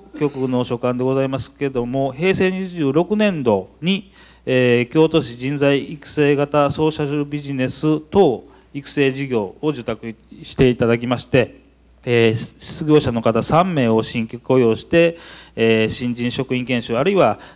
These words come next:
京都府北部地域への家族旅行プロジェクトなどの事業を実施されてございます。以上でございます。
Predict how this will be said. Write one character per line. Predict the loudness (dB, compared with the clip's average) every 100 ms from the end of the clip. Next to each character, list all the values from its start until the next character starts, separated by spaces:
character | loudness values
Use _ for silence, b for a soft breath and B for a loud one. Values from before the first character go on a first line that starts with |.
| _
京 | -2 -2
都 | -2
府 | -6 -10
北 | -8 -6
部 | -6
地 | -6 -6
域 | -4
へ |
の | 0 0 -2 -6
家 | -6
族 | -6 -4 -2
旅 | -2
行 | -4
プ | -4
ロ | -4
ジ | -4
ェ |
ク | -6
ト | -8
な | -6
ど | -4
の | -2 -2
事 | -2
業 | -4 -4
を | -6
実 | -10
施 | -10
さ | -8
れ | -8
て | -8
ご | -8 -10 -10 -6
ざ | -4
い |
ま | -4
す。 | -6 -10 _
以 | -8
上 | -6
で | -6
ご |
ざ | -12
い | -12
ま | -12
す。 | -12